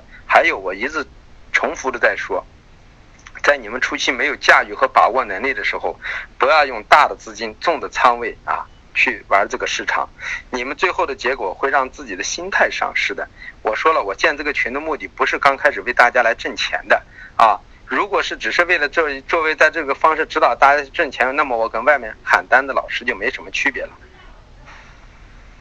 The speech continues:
只不过外面喊单的老师啊，是拿这个方式呢，去赚取你们额外的另外一块钱，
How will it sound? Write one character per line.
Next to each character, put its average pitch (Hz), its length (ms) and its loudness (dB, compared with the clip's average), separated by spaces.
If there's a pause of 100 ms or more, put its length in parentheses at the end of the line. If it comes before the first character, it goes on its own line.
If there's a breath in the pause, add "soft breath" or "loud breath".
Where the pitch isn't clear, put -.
(160)
只 - 140 0
不 123 100 -4
过 165 140 2
外 165 180 4
面 143 120 2
喊 101 220 2
单 131 160 4
的 147 100 2
老 95 160 0
师 123 300 -2 (140)
啊， 101 160 4
是 - 160 -2
拿 123 180 4
这 143 120 -2
个 127 100 0
方 143 240 2
式 143 160 -4
呢， 113 160 0 (280 loud breath)
去 - 160 0
赚 131 260 0
取 - 160 -8
你 101 80 -8
们 123 140 -2
额 123 200 2
外 165 140 4
的 120 100 -6
另 170 160 -4
外 101 140 2
一 92 60 -8
块 98 200 2
钱， - 300 -8